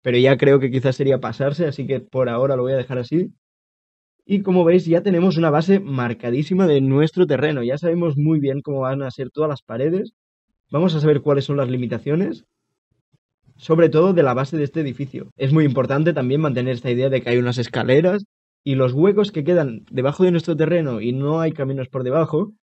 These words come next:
lo vamos a utilizar para llenar con hoteles, con restaurantes, incluso una parte la voy a usar para poner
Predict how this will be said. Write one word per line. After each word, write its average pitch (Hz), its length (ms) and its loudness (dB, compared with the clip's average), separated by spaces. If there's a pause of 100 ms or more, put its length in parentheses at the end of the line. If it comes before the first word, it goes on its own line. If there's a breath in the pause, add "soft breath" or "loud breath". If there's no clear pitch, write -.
(140)
lo 160 140 0
vamos 190 240 2
a 196 40 2
utilizar 147 440 0
para 165 160 0
llenar 123 320 0
con 120 200 -4
hoteles, 147 520 0
con 117 140 -10
restaurantes, 156 720 -4 (240)
incluso 170 420 0
una 165 120 -2
parte 151 240 -2
la 160 80 0
voy 139 140 0
a 139 60 0
usar 127 260 -4 (480)
para 156 160 6
poner 139 400 0